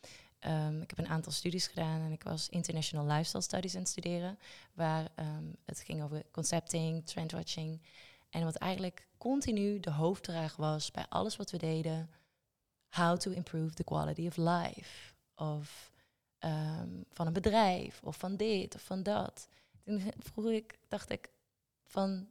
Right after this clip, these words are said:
"Hey, maar wat is nou, how can I improve my quality of life? Wat heb ik nodig? Waar word ik echt blij van?" En dat ben ik gaan onderzoeken. En tijdens een yogales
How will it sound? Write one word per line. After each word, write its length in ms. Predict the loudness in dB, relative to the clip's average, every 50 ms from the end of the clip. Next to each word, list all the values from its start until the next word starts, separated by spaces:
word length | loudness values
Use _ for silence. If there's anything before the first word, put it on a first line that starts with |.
| _ _
"Hey, 260 | -2 0 2 2 4
maar 140 | 2 2 2
wat 200 | 2 0 0 0 -4
is 140 | -6 -2
nou, 300 | 0 0 0 0 0 -2 -4 -10 -20 -20 -20 -20 -4
how 160 | 0 0 0
can 160 | 2 2 0 0
I 80 | 0 -2 -4 -10 _
improve 500 | -4 -4 -4 -2 -2 -2 -2 -2 -4 -6 -6
my 420 | -4 -4 0 2 2 2 2 0
quality 520 | -2 -4 -4 -2 -2 -2 -2 -4 -4 -4 -6
of 120 | -6 -6
life? 440 | -6 -6 -4 -6 -6 -8 -12 -16 -20 -20 -20 -20 _ _ _ _ _ _ _ _ _ _ _ _
Wat 140 | -6 -4 -4
heb 100 | -4 -2
ik 180 | -4 -4 -2
nodig? 500 | -2 -2 0 -2 -2 -2 -4 -6 -10 -2
Waar 180 | 0 2 2 2
word 120 | 0 -4
ik 120 | -6 -6 -6
echt 200 | -6 -4 -2 0
blij 380 | 2 2 4 4 4 2 0
van?" 400 | -2 -4 -4 -4 -4 -6 -8 -10 -14 _ _ _ _ _ _ _ _
En 80 | 0 2
dat 140 | 2 4
ben 120 | 4 4 0
ik 80 | 0
gaan 180 | 0 -2 -2 -2
onderzoeken. 520 | 0 -2 0 0 0 0 0 0 -2 -4
En 60 | -4 -2
tijdens 280 | 0 0 0 0 -2
een 60 | -2 -2
yogales 500 | -2 -2 -2 -2 -4 -4 -4 -4 -6